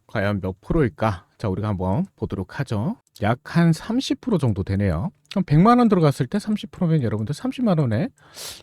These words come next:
이익금이 발생할 수 있는 그런 눌림목 구간도 예상이 된다. 물론 여러분들, 자, 바로 갈 수도 있어요. 바로 갈 수도 있지만 좀 지켜보자. 여러분, 지켜보자. 이게 됐든 이게 됐든, 그쵸?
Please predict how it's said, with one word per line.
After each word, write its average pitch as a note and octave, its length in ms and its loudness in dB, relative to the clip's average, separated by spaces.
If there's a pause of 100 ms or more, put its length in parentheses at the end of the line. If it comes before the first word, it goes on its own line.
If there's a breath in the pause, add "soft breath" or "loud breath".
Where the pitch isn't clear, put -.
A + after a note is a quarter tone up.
이익금이 E3+ 500 2
발생할 C3+ 440 0
수 - 140 -6
있는 A#2 200 2
그런 D#3 260 0
눌림목 E3+ 380 0
구간도 D#3 360 0
예상이 G#2+ 280 -2
된다. G2 320 -4
물론 A3 500 8 (160)
여러분들, G#2 520 -2 (300 soft breath)
자, E2 180 -8
바로 B2 480 -6
갈 A2+ 200 -6
수도 - 240 -8
있어요. B2 340 -8
바로 A2+ 260 -6
갈 G#2+ 180 -6
수도 C3 220 -4
있지만 G#2+ 500 0 (100)
좀 D3 160 -10
지켜보자. C3+ 720 -2 (200)
여러분, F2 180 -8
지켜보자. F3+ 520 -6
이게 D3 320 2
됐든 C#3+ 720 0
이게 D3+ 280 2
됐든, G#2+ 600 -2
그쵸? G3 300 -6